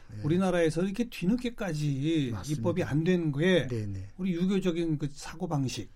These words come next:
Speaker 1: 네, 네.
Speaker 2: "아니, 우리 부모님이 저렇게 어떻게 그 연명 의료를 중단할 수 있어? 남의 눈치도 보이고." 막
Speaker 1: 네,
Speaker 2: 이런
Speaker 1: 네.
Speaker 2: 어떤 것이 좀 너무 강하게 작용했던 거죠.
Speaker 1: 그런 것도 있고요. 또 한
Speaker 2: 예.
Speaker 1: 가지는, 아,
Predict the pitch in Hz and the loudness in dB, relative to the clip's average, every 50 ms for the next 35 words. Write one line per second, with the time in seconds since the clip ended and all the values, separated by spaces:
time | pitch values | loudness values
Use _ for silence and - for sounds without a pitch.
0 | - - - 127 110 98 92 90 87 95 - - - - 135 147 160 180 185 175 | -18 -14 -10 -8 -8 -8 -8 -8 -10 -12 -14 -12 -8 -6 -2 0 2 2 2 0
1 | 170 185 180 180 160 160 160 165 170 170 170 165 160 156 156 156 147 135 131 143 | 0 -2 -4 -4 -2 -2 -2 0 0 0 0 0 0 2 2 2 0 -2 -4 -8
2 | - - - - - - - 175 165 160 - - 226 - - 185 - 233 220 - | -14 -16 -18 -18 -16 -12 -10 -10 -10 -10 -14 -16 -14 -14 -12 -6 -6 -4 -2 -2
3 | 247 226 - - 196 208 214 208 202 196 196 - - - - - - - - 233 | -4 -4 -4 -6 -4 -4 -2 -2 -2 -4 -6 -10 -14 -18 -20 -20 -20 -14 -8 -4
4 | 202 190 190 190 190 185 180 170 175 170 165 156 165 190 190 175 156 139 139 - | -2 0 2 2 2 2 2 2 0 0 -2 0 0 2 2 2 2 0 -2 -2
5 | - 170 143 - - 127 113 110 - - - - - - - - - - - - | -2 -2 -2 0 0 0 0 -2 -4 -8 -14 -16 -16 -16 -16 -18 -18 -16 -8 -2
6 | - 139 180 190 190 180 185 185 180 - - 190 185 170 156 143 170 170 151 - | 2 4 6 8 10 10 10 8 8 6 2 0 2 2 2 0 0 0 2 2
7 | 160 165 160 151 - 147 120 113 143 175 185 190 208 233 220 302 320 302 302 226 | 4 4 4 4 2 -2 -2 0 0 2 2 4 4 6 8 8 8 8 8 6
8 | 180 - 226 226 220 214 208 202 190 185 190 165 - 208 185 - - - - - | 4 2 2 2 2 2 0 0 0 0 0 0 0 -4 -6 -6 -12 -18 -20 -20
9 | - - - - - - - 190 175 147 139 139 175 185 - - 123 127 139 160 | -20 -20 -20 -20 -16 -12 -8 -6 -4 -2 0 0 0 0 -2 -4 -6 -4 -4 -2
10 | 190 185 - - 147 165 160 180 - - 226 233 254 254 214 226 156 117 107 107 | -2 -4 -4 -4 -2 0 0 0 0 0 0 0 0 0 0 0 0 0 -2 -6
11 | 113 131 151 165 180 190 185 180 - - - 185 170 156 151 139 127 - - - | -2 0 0 2 2 2 0 0 -2 -2 0 0 2 2 2 0 -2 -4 -2 0
12 | 147 131 127 104 95 170 147 127 143 135 185 160 151 143 139 143 139 135 127 123 | 0 0 0 -2 0 2 2 4 4 4 2 2 2 0 0 2 2 2 0 -2
13 | 117 - - - - - - - - - - - - - - - - 135 123 117 | -4 -8 -16 -20 -20 -20 -20 -20 -20 -20 -20 -20 -20 -20 -20 -16 -12 -8 -8 -8